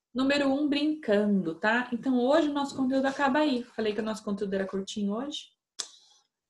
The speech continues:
Desembaralhe as sílabas e descubra quais foram as principais nações que combateram as forças do Império de Napoleão Bonaparte, tá? Então, são nomes de países que combateram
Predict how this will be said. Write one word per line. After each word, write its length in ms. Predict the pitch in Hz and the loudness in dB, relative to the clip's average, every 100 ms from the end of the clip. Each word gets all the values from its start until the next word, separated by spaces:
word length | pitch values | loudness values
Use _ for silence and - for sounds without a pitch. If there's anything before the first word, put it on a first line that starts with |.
| _ _ _ _ - | _ _ _ _ -2
Desembaralhe 720 | 277 269 269 240 202 190 190 | 2 4 6 6 4 4 2
as 100 | 208 | 0
sílabas 500 | - 262 330 381 311 | 0 2 4 2 2
e 80 | 277 | 0
descubra 760 | 269 - - 240 214 240 381 - - | -2 -6 0 2 2 0 -2 -6 -2
quais 340 | 214 214 220 | 2 2 -2
foram 320 | - 196 180 | 0 0 0
as 160 | 175 - | -4 -6
principais 640 | 190 185 - - 202 277 | -6 -6 -8 -2 0 0
nações 420 | 302 285 226 214 | -2 -2 -2 -2
que 140 | 220 247 | -2 -6
combateram 680 | 254 240 269 269 233 208 214 | -2 0 0 4 6 6 0
as 180 | 220 - | -4 -2
forças 460 | 202 196 202 208 | 4 4 2 -2
do 80 | 202 | 0
Império 440 | 226 233 208 202 | 0 2 4 4
de 80 | 196 | 2
Napoleão 480 | 208 202 202 196 196 | 0 0 2 2 2
Bonaparte, 720 | 196 214 254 226 165 - - | 0 0 0 0 0 -2 -6
tá? 180 | 202 226 | -2 0
Então, 280 | 233 214 202 | 0 -2 -2
são 160 | 214 | -2
nomes 340 | 208 190 190 190 | 0 0 0 -4
de 80 | |
países 840 | 208 - 233 202 233 269 415 - - _ - - - | -2 2 2 2 -2 -4 -6 -8 -18 _ -20 -20 -18
que 80 | 208 | -4
combateram 960 | 220 208 233 240 226 190 185 220 302 | 0 4 2 4 4 6 6 2 0